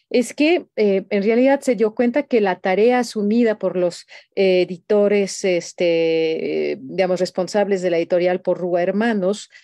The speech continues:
quienes dedicaban cada bimestre la sección Nueva Bibliografía Mexicana, así estaba titulada, de su boletín bibliográfico mexicano,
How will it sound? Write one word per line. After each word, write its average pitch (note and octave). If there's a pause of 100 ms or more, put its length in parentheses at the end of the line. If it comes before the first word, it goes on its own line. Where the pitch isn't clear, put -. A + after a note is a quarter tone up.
(140)
quienes G3
dedicaban G3+
cada G3+
bimestre G3
la F3+
sección F#3+
Nueva G#3+
Bibliografía F#3+
Mexicana, F#3
así F3
estaba F3
titulada, G3+
de F3
su F3
boletín E3+
bibliográfico F#3
mexicano, F#3